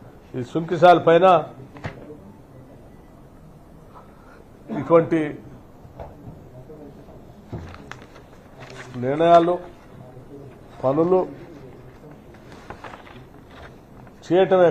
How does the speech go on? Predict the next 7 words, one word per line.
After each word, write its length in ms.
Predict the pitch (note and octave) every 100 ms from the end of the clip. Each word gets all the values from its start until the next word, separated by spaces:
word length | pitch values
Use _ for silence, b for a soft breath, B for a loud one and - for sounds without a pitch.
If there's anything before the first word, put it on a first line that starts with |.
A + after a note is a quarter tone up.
| -
కాకుండా 460 | D#3 D3+ E3 D#3+ G#3+ - - - - - - - - - - - - - -
ఏదో 120 | C#3+ D#3+ D3+
పత్రిక 320 | D3 - E3+ E3
చేతిలో 300 | D#3+ C#3+ E3 E3
ఉందని, 320 | D#3+ E3 E3 F3 - - - - - - - - - - - -
సోషల్ 340 | D#3+ E3 E3+
మీడియా 220 | F3 F3